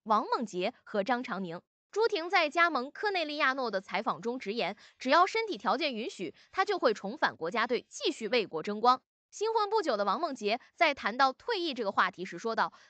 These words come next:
自己不会离开排球，如果国家队需要，她依然会为国出战。为奥运复出的张常宁在联赛开始前也表示会继续留在排球场上。不管是朱婷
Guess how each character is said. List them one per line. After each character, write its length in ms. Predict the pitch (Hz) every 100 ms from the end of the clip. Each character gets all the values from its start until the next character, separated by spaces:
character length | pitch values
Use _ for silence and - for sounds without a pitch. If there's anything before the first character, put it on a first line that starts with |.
| _
自 200 | 494 427
己 140 | 240
不 160 | - 220
会 140 | 349
离 160 | 214 196
开 160 | 233
排 180 | - 170
球， 240 | 190 151 - -
如 160 | 294 403
果 140 | 370
国 160 | - 320
家 140 | 339
队 140 | 339 294
需 160 | -
要， 200 | 370 277 - _
她 140 | -
依 60 | 403 480
然 180 | 320 185
会 200 | 262 -
为 220 | 247 285
国 200 | - 165
出 180 | 175 254
战。 180 | 285 220 _ _ -
为 120 | 381
奥 200 | 339 403
运 140 | 349 330
复 180 | 370
出 160 | 339 359
的 100 | 285
张 160 | 320 330
常 200 | 302 285
宁 200 | 226 277 - -
在 120 | 302
联 220 | 240 214
赛 180 | - 226
开 160 | 277
始 140 | 277 175
前 240 | - 175 -
也 140 | - 202
表 200 | 202 120
示 200 | - 214 - _
会 160 | 427
继 240 | 330 - 359
续 160 | 254
留 180 | 208 170
在 220 | 196 175 -
排 220 | - 160
球 160 | 180
场 200 | 175 196
上。 160 | - 160 - _ _
不 140 | 523
管 180 | 349 214
是 140 | 240 240
朱 160 | 359
婷 260 | 392 226